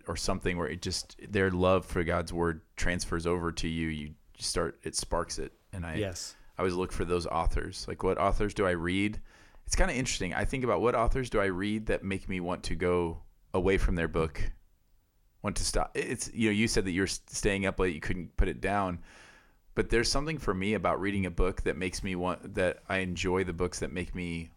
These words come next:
Speaker 1: want to stop reading the book and
Speaker 2: Yes.
Speaker 1: go, either go b-, to God's word or to go live this out. You know, like, I wanna, I wanna put this down so I can go and put this into practice. Um, so those are, those are all authors that I think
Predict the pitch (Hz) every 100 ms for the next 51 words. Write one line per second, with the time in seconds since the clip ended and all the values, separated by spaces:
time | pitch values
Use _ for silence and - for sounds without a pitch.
0 | - - 98 90 - 87 - 92 87 90
1 | 90 87 85 98 - - - - 90 87
2 | 90 87 85 80 - 110 101 95 87 -
3 | 92 87 - - - _ - 90 82 80
4 | 90 135 139 131 - - - - - 90
5 | 85 90 87 95 98 92 87 - 80 104
6 | 110 - 98 92 85 87 95 92 87 -
7 | - 95 85 87 85 90 90 - 87 87
8 | 85 85 85 78 _ - 95 87 - 82
9 | 78 82 85 - 90 - - - - -
10 | _ - 85 76 73 - - _ - -
11 | _ _ - - 92 87 90 85 78 -
12 | 98 87 - 85 80 76 - 78 80 -
13 | 76 - 82 -